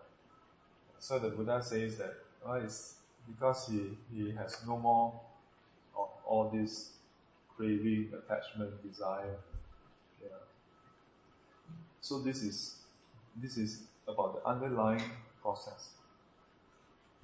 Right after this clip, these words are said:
Yeah, underlying process. Uh, not all of us would exhibit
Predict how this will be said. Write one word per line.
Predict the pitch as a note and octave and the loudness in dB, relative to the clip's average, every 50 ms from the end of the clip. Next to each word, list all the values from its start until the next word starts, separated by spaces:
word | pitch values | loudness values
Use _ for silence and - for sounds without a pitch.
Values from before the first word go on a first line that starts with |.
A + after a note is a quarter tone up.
| - - | -4 -4
Yeah, | G2+ G2+ G#2 | -4 -4 -4
underlying | G#2+ G#2+ A2 A2 G#2+ G2+ G#2+ G#2+ G#2+ - | 0 2 4 6 6 6 4 4 -2 -4
process. | G#2+ G#2 - - - - - - - - - - - - - - - - - - - - - - - - - - - - - - A2 | -8 -10 -10 -12 -16 -18 -18 -18 -20 -20 -20 -20 -20 -20 -20 -20 -20 -20 -20 -20 -20 -20 -20 -20 -20 -20 -20 -20 -20 -20 -20 -18 -14
Uh, | G2+ G2 G2 F#2+ F#2+ F2+ F2 - - - - - - - - - - - - - - - - - - - - - - - - - - - - - - - - | -12 -10 -10 -10 -12 -14 -16 -20 -20 -20 -20 -20 -20 -20 -20 -20 -20 -20 -20 -18 -18 -18 -18 -20 -20 -20 -20 -20 -20 -20 -20 -20 -20 -20 -20 -20 -20 2 6
not | F3 F#3 F#3+ - | 6 6 8 8
all | C#3+ D3 D#3+ D#3 | 8 10 12 12
of | B2+ A2+ G#2+ A2+ | 10 10 10 10
us | A#2 B2+ C3 C3 - - - - - - - - - - - _ - - - - - - | 10 10 10 8 2 -4 -6 -6 -12 -18 -20 -20 -20 -20 -20 _ -20 -20 -20 -20 -12 -4
would | A2 G#2+ G#2 - - | -2 -2 -2 -2 -6
exhibit | G#2 G#2+ - - - - B2 B2 B2 - | -8 -8 -8 -10 -8 0 0 0 0 0